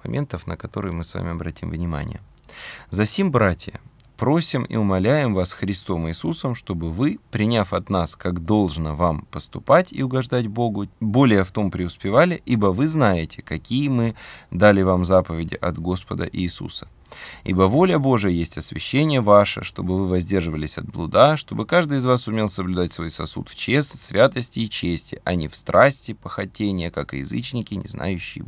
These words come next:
Бога». Итак, давайте с вами обратим здесь внимание на следующее.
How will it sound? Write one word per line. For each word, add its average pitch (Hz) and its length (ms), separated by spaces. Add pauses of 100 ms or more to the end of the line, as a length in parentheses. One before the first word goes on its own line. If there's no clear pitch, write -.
Бога». - 280 (960)
Итак, 185 260
давайте 131 340
с - 120
вами 127 200
обратим 95 400
здесь 90 280
внимание 123 480
на 110 140
следующее. - 580